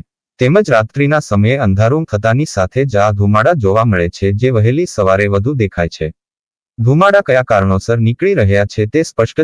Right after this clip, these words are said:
જાણી શકાયું નથી, જેના કારણે આ ધુમાડો સનો નીકળે છે, જે લોકોમાં ચર્ચાઈ રહ્યું છે અને આ એક હાલ તો ચર્ચાનો વિષય બન્યો છે.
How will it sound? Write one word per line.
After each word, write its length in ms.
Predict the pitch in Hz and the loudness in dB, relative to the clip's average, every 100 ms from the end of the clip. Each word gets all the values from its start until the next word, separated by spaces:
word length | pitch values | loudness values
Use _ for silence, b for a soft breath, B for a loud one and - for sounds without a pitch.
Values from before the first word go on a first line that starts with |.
| 117 | 0
જાણી 260 | 92 113 - | 0 0 -2
શકાયું 400 | 104 98 101 95 | -2 0 2 0
નથી, 180 | 92 85 80 _ _ - | -2 -6 -10 _ _ -10
જેના 320 | 107 143 202 | -2 2 2
કારણે 340 | 208 139 117 123 | 2 2 2 0
આ 120 | 120 | 0
ધુમાડો 420 | 104 101 110 139 | 2 2 2 0
સનો 300 | 175 110 117 139 | -2 -2 0 0
નીકળે 320 | 107 104 104 | -2 -2 -2
છે, 220 | - 113 | 0 -2
જે 160 | 110 139 | 0 0
લોકોમાં 540 | 110 98 147 156 160 | 0 -2 0 0 0
ચર્ચાઈ 440 | - 104 - 113 120 | 0 -2 0 0 2
રહ્યું 360 | 101 95 104 | 2 2 2
છે 200 | 117 160 160 | 0 -2 -2
અને 200 | 104 98 | 0 0
આ 100 | 107 | 0
એક 180 | 131 156 | -2 -2
હાલ 160 | 107 95 | -2 -2
તો 160 | 131 156 | -2 -2
ચર્ચાનો 520 | 107 95 101 101 113 | -2 -2 0 0 0
વિષય 280 | 101 - 147 | -2 -2 -2
બન્યો 320 | 95 92 87 | 0 0 -2
છે. 200 | - | -6